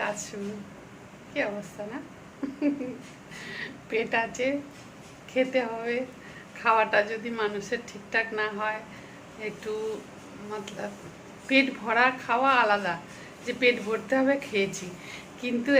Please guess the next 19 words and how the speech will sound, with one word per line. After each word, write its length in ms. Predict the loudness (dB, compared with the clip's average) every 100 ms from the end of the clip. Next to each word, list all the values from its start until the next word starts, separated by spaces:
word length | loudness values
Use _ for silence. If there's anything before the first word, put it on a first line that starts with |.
| 8
একটা, 220 | 8 6 4
আহ, 880 | 0 -12 -10 -4 0 2 0 0 0 2
মানে 200 | 2 2 0 -2 -6 -12 -12 -12 -12 -14 -16 -16 -16 -18 -18 -18 -18 -16 -16 -18 -18 -16 -16 -16 -18 -16 -12 -2
ভালো 240 | 8 8 10
করে 160 | 8 6 6 2
মন 160 | 0 -2 -2
খুশি 260 | -2 0 0
করে 160 | 2 0 0
খাওয়া 240 | 4 4 4 0
সেটা 240 | -4 0 0
আলাদা 240 | 0 -4 -6
জিনিস, 220 | -8 -10 -4
তাই 100 | -2 0
না 60 | 2
বলো? 140 | 0 -2 -10 -12 -12 -12 -14 -16 -8 -6
ওই 80 | -4
জন্য 180 | -6 -6 -10 -12 -18 0
তো 60 | 6 8 8
আমি 220 | 8 8